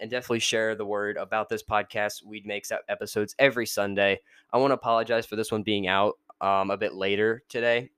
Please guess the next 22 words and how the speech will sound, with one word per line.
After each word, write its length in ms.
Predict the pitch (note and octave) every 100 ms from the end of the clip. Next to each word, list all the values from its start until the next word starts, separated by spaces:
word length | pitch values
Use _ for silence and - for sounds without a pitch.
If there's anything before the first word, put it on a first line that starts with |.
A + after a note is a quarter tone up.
| -
Um, 440 | G#2 G2 G2 F#2+ _
I'm 80 | G#2+
still 220 | - A2
getting 200 | A2 G#2+
off 200 | G2+ -
being 180 | A2 G#2
sick, 380 | - G#2 G2+ -
and 140 | G2+
I 40 | F#2
had 160 | G2
a 60 | F2+
lot 220 | F#2+ -
to 80 | G#2
do 160 | B2+
today. 320 | C3+ C3+ C3 A#2+ _ - _ -
Um, 460 | A2+ A2 G#2+ G#2+ -
but 80 |
yeah, 140 | A#2+ F#2+ -
every 460 | B2 C3 C3+ C3 B2+
Sunday 460 | B2 A#2 A2+ A2+
we 160 | G#2+ A2
do 440 | G#2 G#2 G#2 G2+